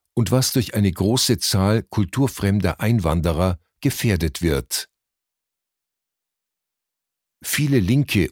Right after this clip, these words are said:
Universalisten glauben, dass der menschliche Geist praktisch wie eine blanke Schiefertafel ist, die beliebig beschreibbar ist, und dass wahrgenommene kulturelle Unterschiede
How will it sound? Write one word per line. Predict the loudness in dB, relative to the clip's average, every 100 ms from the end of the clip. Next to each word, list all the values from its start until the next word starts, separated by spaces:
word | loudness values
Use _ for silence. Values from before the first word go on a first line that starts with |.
| 0
Universalisten | 2 4 2 2 2 2 0 0 -2
glauben, | 2 2 4 4 0 0 -10 _ -2
dass | -2 2
der | 2
menschliche | 2 2 0 0 0 0
Geist | 2 2 2 -2 -6 -14 _
praktisch | -2 -2 0 0 0
wie | 0 0
eine | 2 0
blanke | 0 0 0 0 0
Schiefertafel | 0 -2 -2 -4 -2 -2 -2 -4 -2
ist, | 0 -2 -4 -12 -20 _ _ -4
die | 0
beliebig | 2 2 2 0 -2 -2
beschreibbar | 0 0 2 0 0 0
ist, | 0 0 -2 -6 -18 _ _ _ _
und | -2 2
dass | 2 2
wahrgenommene | 2 2 2 2 4 4 4 4 2
kulturelle | 0 0 0 -2 0 0
Unterschiede | 0 0 2 0 0 2 2